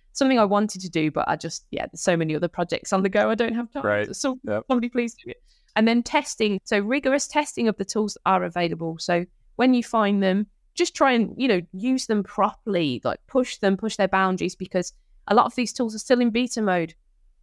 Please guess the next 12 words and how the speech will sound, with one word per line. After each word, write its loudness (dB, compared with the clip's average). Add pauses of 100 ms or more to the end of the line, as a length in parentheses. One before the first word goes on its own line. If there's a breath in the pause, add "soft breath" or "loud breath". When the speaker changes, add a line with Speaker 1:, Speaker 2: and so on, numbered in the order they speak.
(200)
Speaker 1:
and 2
they're 4
brand 2
new 4
and 2
they've -2
gone 0
to -6
market 0
really, -2
really 0
quickly. -4